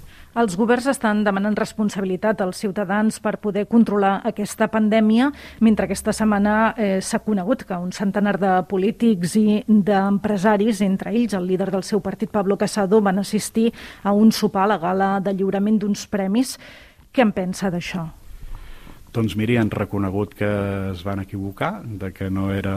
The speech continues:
Speaker 2: el moment adequat per fer un acte d'aquestes característiques, cosa que no he sentit de cap independentista en relació a les concentracions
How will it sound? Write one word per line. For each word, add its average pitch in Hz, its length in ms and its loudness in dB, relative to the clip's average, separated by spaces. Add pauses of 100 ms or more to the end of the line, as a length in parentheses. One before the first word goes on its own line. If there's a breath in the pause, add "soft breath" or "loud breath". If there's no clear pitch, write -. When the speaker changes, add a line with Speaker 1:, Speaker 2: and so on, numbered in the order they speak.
Speaker 2:
el 95 80 -6
moment 98 300 -6
adequat 104 560 -6
per 95 340 -6
fer 98 320 -8
un 98 240 -2
acte 98 240 -6
d'aquestes 98 480 -6
característiques, 113 880 -2
cosa 101 240 -2
que 95 160 0
no 101 80 2
he 98 80 0
sentit 98 480 -4
de 101 160 -2
cap 101 300 -2
independentista 95 1040 0
en 92 100 -4
relació 95 460 -2
a 98 80 0
les 98 180 -4
concentracions 98 800 -2